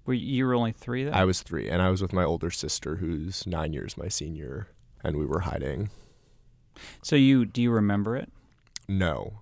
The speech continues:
Speaker 2: In flashes, I think I do, and I've been told the story, and I've thought about this story too, both for personal reasons and because I'm a writer. But it's one of those memories that doesn't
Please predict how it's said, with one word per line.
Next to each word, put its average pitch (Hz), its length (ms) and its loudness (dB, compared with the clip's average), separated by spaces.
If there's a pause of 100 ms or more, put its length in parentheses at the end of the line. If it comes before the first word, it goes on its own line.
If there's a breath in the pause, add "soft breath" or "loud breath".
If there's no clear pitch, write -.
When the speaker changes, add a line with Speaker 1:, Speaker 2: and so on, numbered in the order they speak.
(120)
Speaker 2:
In 117 140 2
flashes, 143 720 4
I 107 80 2
think 98 220 -4
I 90 100 2
do, 87 380 -2
and 82 180 -2
I've 82 260 0
been 80 200 -2
told 85 360 -2
the 85 80 -4
story, 73 580 -4 (340 soft breath)
and 82 100 -2
I've 80 100 -2
thought 90 260 2
about 80 240 0
this - 140 -8
story 78 420 -6
too, 85 460 -4
both - 400 -6
for - 120 -10
personal - 480 -8
reasons 82 460 -8
and 76 240 -8
because 82 280 -6
I'm 78 160 -6
a 76 60 -8
writer. 73 460 -6 (1200 soft breath)
But 101 160 4
it's - 200 0
one 98 200 4
of 95 120 0
those 92 280 2
memories 85 560 0
that 76 240 0
doesn't 87 420 -2